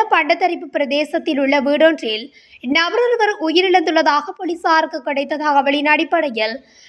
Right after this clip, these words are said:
விசாரணைகள் ஆரம்பிக்கப்பட்டுள்ளன. உயிரிழந்தவர் பண்டத்தரிப்பு செட்டிக்குறிச்சி பகுதியைச் சேர்ந்த எழுபத்தி நான்கு வயதுடையவர் என போலீசார் தெரிவித்தனர். இறந்தவரின் வீட்டில் இருந்து கடும் துர்நாற்றம் வீசியதால்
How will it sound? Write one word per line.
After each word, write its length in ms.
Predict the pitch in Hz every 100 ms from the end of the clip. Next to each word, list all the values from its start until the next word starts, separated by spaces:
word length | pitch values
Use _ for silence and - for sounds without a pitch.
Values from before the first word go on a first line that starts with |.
| _
விசாரணைகள் 760 | 320 330 415 440 427 381 320 320 277
ஆரம்பிக்கப்பட்டுள்ளன. 1000 | 294 330 339 349 349 285 254 233 233 233 233 233 _ _ _ _ -
உயிரிழந்தவர் 760 | 359 381 440 427 403 381 381
பண்டத்தரிப்பு 640 | 392 339 349 349 330 294 339 370
செட்டிக்குறிச்சி 720 | 359 320 - 349 349 330 330 277
பகுதியைச் 480 | 285 277 285 294
சேர்ந்த 220 | 311 302 381
எழுபத்தி 320 | 392 381 381
நான்கு 320 | 330 302 302
வயதுடையவர் 600 | 269 269 269 277 285 262 277
என 120 | 339
போலீசார் 640 | 370 339 339 320 294 294
தெரிவித்தனர். 640 | 349 339 320 233 226 226 233 _ _ _ _ _ _
இறந்தவரின் 600 | 339 370 403 440 453 415 392
வீட்டில் 300 | 370 370 359
இருந்து 240 | 311 339 359
கடும் 320 | 359 330 320
துர்நாற்றம் 500 | 320 320 330 330 302
வீசியதால் 540 | 294 294 302 294 302